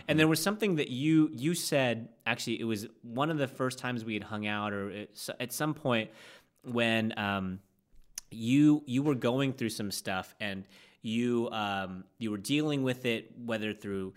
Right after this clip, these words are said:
through counseling or through conversation with your, your family or friends or whatever, and you realized you had gotten to a, a plane or a point in your head where it was, it was resolved. And then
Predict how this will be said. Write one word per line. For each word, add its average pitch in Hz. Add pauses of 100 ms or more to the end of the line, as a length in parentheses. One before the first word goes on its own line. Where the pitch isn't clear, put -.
(340)
through 95
counseling 175
or 113
through 95
conversation 127
with 110
your, 98
your 92
family 156
or 110
friends 143
or 120
whatever, 110
and 110
you 107
realized 120
you 98
had 90
gotten 104
to 98
a, 98
a -
plane 120
or 98
a 90
point 113
in 104
your 95
head 98
where 95
it 92
was, 98 (400)
it 139
was 120
resolved. 92 (540)
And 131
then 120